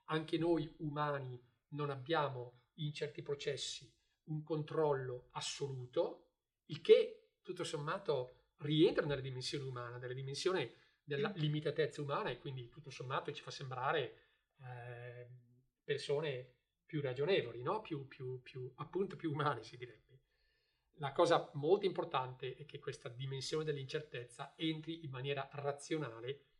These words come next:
Speaker 1: nei processi che noi stiamo realizzando. Eh, abbiamo parlato prima dell'errore, del fatto che ci sono errori inevitabili. Ecco, anche questo non deve farci paura. Dobbiamo dare un valore positivo anche a queste,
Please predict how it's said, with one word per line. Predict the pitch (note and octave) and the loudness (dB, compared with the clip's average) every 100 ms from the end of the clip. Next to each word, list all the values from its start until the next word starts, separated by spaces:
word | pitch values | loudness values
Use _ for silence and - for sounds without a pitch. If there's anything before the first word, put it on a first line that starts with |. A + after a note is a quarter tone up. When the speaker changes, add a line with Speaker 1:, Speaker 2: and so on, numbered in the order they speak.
| _ | _
Speaker 1:
nei | - C3+ | -8 -4
processi | C#3+ C#3 C#3+ D3 | -4 2 0 2
che | C#3+ | -2
noi | B2+ | -2
stiamo | - B2 | -6 -8
realizzando. | A#2+ A2+ A2+ - - - _ _ _ _ _ _ - | -8 -10 -12 -16 -20 -20 _ _ _ _ _ _ -4
Eh, | C#3+ C3+ C3+ C3+ - | 0 2 2 -2 -4
abbiamo | C#3 D#3+ D#3+ | 0 2 2
parlato | D#3+ C#3+ D3+ D3+ | 2 2 4 2
prima | D3+ E3 E3 | 0 0 0
dell'errore, | C#3 C#3 C3+ C3+ D3 G3 C#3+ | 0 0 0 0 4 6 6
del | B2 A#2 | 2 -2
fatto | - C3 - C3 | -4 -4 -4 -4
che | C3+ A#2 A#2+ _ _ | -4 -4 -6 _ _
ci | C#3+ | -8
sono | - D#3+ D3+ | 0 2 2
errori | D#3+ B2+ C#3+ D#3 | -2 -4 0 2
inevitabili. | D3 C#3 C#3 C3+ C3 - C#3 - _ | 2 -2 -4 -6 -8 -10 -20 -20 _
Ecco, | - D#3+ F3 | -10 -8 -4
anche | E3 E3 E3+ | 0 0 0
questo | E3+ F3 F3 | 0 0 2
non | D3+ | 0
deve | C#3 | 0
farci | B2+ C3 - | -2 -6 -10
paura. | C3+ C3 - _ _ _ _ | -12 -14 -20 _ _ _ _
Dobbiamo | D3+ D3+ | -4 0
dare | D#3 G#3 F#3 | 4 4 4
un | F#3+ E3+ E3+ | 0 -6 -8
valore | C3 D#3 F3 G3+ | 0 4 6 6
positivo | F#3 F3 D#3 D#3 F#3 F#3+ F3 | 4 0 0 -2 -4 -2 -2
anche | C#3 C3+ | -4 -6
a | C#3+ - | -12 -14
queste, | - F3 E3+ - B2+ A#2+ - | -4 -2 -2 -4 -6 -6 -8